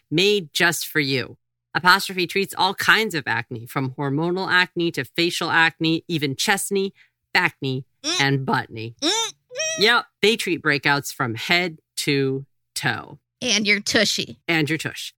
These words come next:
Speaker 1: When I joined Apostrophe, my skincare goals was to help me with my deep adult cystic acne, which was really painful. And boy, did they ever help me with a topical and an oral medication. The topical helps my skin texture and the oral helps clear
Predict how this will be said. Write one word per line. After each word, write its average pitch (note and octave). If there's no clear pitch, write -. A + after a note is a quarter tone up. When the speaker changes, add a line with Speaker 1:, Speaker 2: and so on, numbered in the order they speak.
Speaker 1:
When F#3
I F#3+
joined F3+
Apostrophe, D3
my C#3+
skincare D#3
goals C3+
was C3
to D3
help C#3+
me C#3
with C3+
my C3
deep D3
adult C3
cystic B2
acne, A#2+
which A#2
was B2+
really B2+
painful. B2
And C3
boy, C#3+
did B2+
they B2
ever B2
help A#2
me A#2+
with A#2
a B2
topical D#3
and D#3
an C3
oral B2+
medication. A#2
The B2+
topical E3
helps C#3+
my C3
skin C3
texture D#3
and C#3+
the C#3
oral C3
helps B2
clear A#2